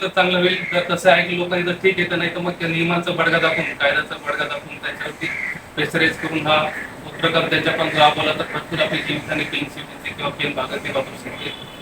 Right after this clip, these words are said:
चांगलं उपक्रम आहे, त्याच्यातून मग तुमचं आम्हाला सहकार्य लाभेल अशी इच्छा बाळगतो. आणि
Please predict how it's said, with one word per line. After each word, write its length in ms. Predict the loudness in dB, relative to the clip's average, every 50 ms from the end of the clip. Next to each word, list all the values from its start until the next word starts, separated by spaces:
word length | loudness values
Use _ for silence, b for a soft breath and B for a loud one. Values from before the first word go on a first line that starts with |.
| -16 -6 2 4
चांगलं 220 | 4 6 6 2
उपक्रम 380 | 0 0 -2 -6 -6 -4 -4 -4
आहे, 80 | -4
त्याच्यातून 400 | -4 -4 -6 -6 -6 -6 -6 -6 -6 -4 -6
मग 60 | -8
तुमचं 380 | -8 -8 -12 -12 -6 0 2 4
आम्हाला 240 | 4 4 2 0 -2
सहकार्य 460 | -4 -4 -6 0 2 2 2 4 4
लाभेल 260 | 4 2 2 2 -4
अशी 840 | -6 -6 -10 -14 -14 -16 -16 -16 -16 -12 -8 -6 -6 -6 -6 -8 -12 -14 -16 -18 -18 -16 -16 -16
इच्छा 400 | -12 -6 -4 -2 0 0 0 0 -2 -6 -12 -10 -2 0
बाळगतो. 560 | 0 0 0 -2 -6 -10 -12 -10 -10 -10 -12 -12 -12 -14 -16 -16 -16 -16 -16 -16 -14 -12 -12
आणि 240 | -10 -10 -10 -10